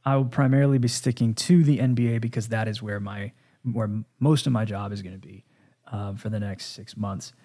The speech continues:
Um, so it will be less focused on baseball and football, but here and there, there'll be some inklings.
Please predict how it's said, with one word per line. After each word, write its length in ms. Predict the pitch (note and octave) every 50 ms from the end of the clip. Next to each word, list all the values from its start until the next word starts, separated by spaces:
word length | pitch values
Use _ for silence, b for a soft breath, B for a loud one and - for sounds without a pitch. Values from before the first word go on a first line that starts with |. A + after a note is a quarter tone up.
| b b b b _
Um, 320 | - A2 G#2 G#2 G#2 G2+ G#2
so 500 | - - - A#2 A2+ A2 G#2+ G#2 G#2+ b b b b b _
it 120 | - A#2+ A2+
will 280 | G#2+ A2 A#2+ A#2+ A#2
be 380 | G#2+ A2 A#2+ A2+ A2+ G#2+ A2 - _ _ _ _ _ _ _ _ _ _ _ _ _ _ _ _ _ _ _ _ _ _ _ _ _ _ _ _ -
less 320 | B2 A#2 C3+ C#3+ C#3+ -
focused 440 | - - C3+ B2+ A#2 C3 A#2+ - -
on 120 | B2 A#2+
baseball 360 | A2+ A2+ A#2 A2+ - - A2+
and 100 | A2+ G#2+
football, 520 | - - A2+ A2 A2 A2 A2 A2 A2+ - _ _ _ _ _ _ _ _ _ _
but 300 | - A#2+ G#2+ G2 - _ _ _
here 200 | _ - C#3+ C#3+
and 140 | C3+ B2+ B2
there, 320 | A#2+ A#2 A#2 A2+ A2+ A#2 - _ _ _ _ _ _ _ _
there'll 120 | - A#2+
be 80 | A2+ A2
some 160 | G#2+ - -
inklings. 440 | - G#2+ G#2+ - - G#2 G#2 A2+ -